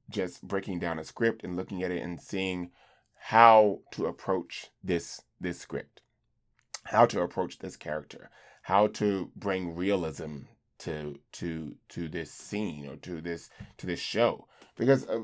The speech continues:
people can really tell when you're acting. Most people can tell. You're act-, you don't have to be a trained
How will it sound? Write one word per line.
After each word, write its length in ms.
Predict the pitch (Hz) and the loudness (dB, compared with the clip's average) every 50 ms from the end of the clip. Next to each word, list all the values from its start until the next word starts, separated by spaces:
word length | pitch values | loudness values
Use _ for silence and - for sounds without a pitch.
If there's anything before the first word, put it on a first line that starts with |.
| 87 - | -6 -8
people 360 | 147 165 180 190 175 165 139 | -8 -4 -2 0 0 0 0
can 320 | - 135 131 117 113 104 107 | -4 -4 -4 -2 -2 0 2
really 240 | 120 127 135 135 131 | 2 4 4 4 2
tell 320 | 131 120 123 120 117 107 | 2 4 4 4 4 4
when 240 | 87 95 101 110 113 | 2 -2 0 0 0
you're 160 | 110 117 113 | 0 0 2
acting. 560 | 92 110 113 - - 135 139 139 147 143 - - - | 4 4 2 2 2 0 0 0 0 -2 -8 -6 -2
Most 240 | 104 110 120 123 - | 2 2 2 2 0
people 160 | 127 127 131 | -6 -6 -4
can 140 | 131 127 131 | -4 -4 -2
tell. 320 | 139 139 139 143 147 147 _ _ _ - | 0 0 0 0 -4 -8 _ _ _ -2
You're 120 | 117 117 | 2 2
act-, 140 | 117 113 - | 2 2 2
you 100 | 123 131 | 4 4
don't 160 | 135 160 156 | 4 4 4
have 120 | 147 127 - | 2 2 2
to 60 | 113 | 2
be 200 | 113 110 71 87 | 0 0 0 -2
a 60 | 90 | -4
trained 600 | - - - 104 104 107 104 101 95 95 90 90 | -6 -4 -2 0 2 2 2 0 0 -4 -6 -10